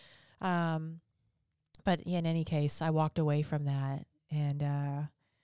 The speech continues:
and was so angry, you know? So here I am, got out of that industry, um,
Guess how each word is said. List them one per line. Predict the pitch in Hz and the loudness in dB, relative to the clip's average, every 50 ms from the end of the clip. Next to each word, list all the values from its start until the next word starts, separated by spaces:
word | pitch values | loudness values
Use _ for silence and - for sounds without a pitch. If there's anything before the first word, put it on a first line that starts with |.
| _ _ _ _ _ _ _ _ | _ _ _ _ _ _ _ _
and | - 175 170 | -2 0 2
was | 165 160 | 2 2
so | - - - - 175 165 160 165 - - | 2 0 2 4 6 6 6 6 4 2
angry, | - 147 143 147 151 147 165 - - - 170 165 - - _ _ _ _ _ _ 180 | 0 -2 -2 -2 -2 -4 -4 -4 -4 -4 -6 -6 -10 -14 _ _ _ _ _ _ -6
you | 170 170 170 | -4 -2 0
know? | 160 156 151 156 160 | 0 0 0 -2 -2
So | - - - 156 156 151 | -2 -2 -2 0 0 0
here | 147 156 175 180 180 180 175 | -2 -2 -2 0 0 0 0
I | 170 | 0
am, | 170 165 165 160 160 156 156 156 160 160 151 - _ _ - - - - - - _ | 0 0 0 -2 -2 -2 -2 -2 -4 -6 -8 -10 _ _ -20 -20 -20 -20 -20 -20 _
got | _ 196 196 185 | _ 2 4 6
out | 185 190 190 | 6 6 4
of | 190 180 190 | 4 2 4
that | 185 180 180 | 2 2 2
industry, | 180 175 180 175 170 - - - 175 170 170 170 165 165 165 165 165 165 165 165 - - | 2 0 0 0 0 0 0 0 0 0 0 2 0 0 0 0 -2 -4 -4 -8 -8 -8
um, | 165 165 160 160 160 160 160 160 160 156 | -6 -4 -4 -2 -4 -4 -4 -6 -8 -10